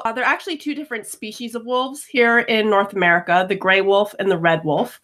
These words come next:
Um, I think it's the gray wolf that probably most of your followers on social media were discussing, and those are the ones that would be in your state of Idaho. But basically, wolves lived,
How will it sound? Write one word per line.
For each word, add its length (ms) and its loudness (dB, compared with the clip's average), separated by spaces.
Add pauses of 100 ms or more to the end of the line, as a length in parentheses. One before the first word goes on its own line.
(460)
Um, 320 6
I 80 4
think 160 4
it's 140 -2
the 60 4
gray 260 4
wolf 320 4
that 180 0
probably 460 0
most 340 -2
of 120 -8
your 680 -2
followers 440 4
on 140 2
social 260 -4
media 340 0
were 140 -2
discussing, 540 -2
and 120 0
those 140 -2
are 40 -10
the 100 -4
ones 300 0
that 100 -6
would 100 -8
be 160 -4
in 80 -2
your 120 -2
state 280 -2
of 100 -2
Idaho. 640 2 (460)
But 240 0
basically, 580 0
wolves 560 2
lived, 380 2